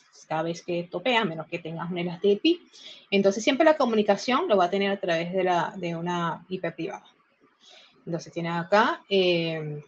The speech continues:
te genera, digamos, un archivo de configuración interna y aquí te inicia, digamos, todo el servicio de Vault. Todo esto lo hace User Data. Y en el caso del cliente, de una vez te inyecta, digamos, un modelo. Eh, acá está el final,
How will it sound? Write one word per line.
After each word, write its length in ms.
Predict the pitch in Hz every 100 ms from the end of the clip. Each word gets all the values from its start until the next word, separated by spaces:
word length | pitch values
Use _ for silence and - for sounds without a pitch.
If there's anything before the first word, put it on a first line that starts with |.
| _ - _
te 100 | 190
genera, 340 | 190 185 202
digamos, 400 | 214 185 170 185
un 140 | 202 196
archivo 300 | 196 202 196
de 100 | 185
configuración 760 | 190 185 185 170 170 202 170
interna 640 | 185 202 277 262 220 262 427 - _ _ _ _ _ _ _ -
y 80 |
aquí 220 | 220 214 208
te 100 | 208
inicia, 300 | 196 202 202
digamos, 340 | 180 165 170
todo 100 | 180
el 80 | 180
servicio 480 | 175 151 156 175 156
de 80 |
Vault. 180 | - - _ _ _ _ _ _
Todo 120 | -
esto 120 | 247 226
lo 80 |
hace 220 | 170 - 170
User 200 | - -
Data. 180 | - _ _ - - - - _
Y 60 | 240
en 60 |
el 100 | 269
caso 340 | 262 277 269 339
del 380 | 339 294 302 294
cliente, 600 | 294 294 220 208 311 392 _ _ _ _ _ _ _ -
de 80 |
una 140 | 208 220
vez 200 | 220 220
te 60 |
inyecta, 400 | 233 214 214 214
digamos, 400 | 226 208 180 190 180
un 120 | 208
modelo. 540 | 202 202 196 170 240 - _ _ _ _ _ _ 190
Eh, 100 | 160
acá 200 | 151 147
está 180 | 156 156
el 120 | 151
final, 520 | 190 202 233 240 269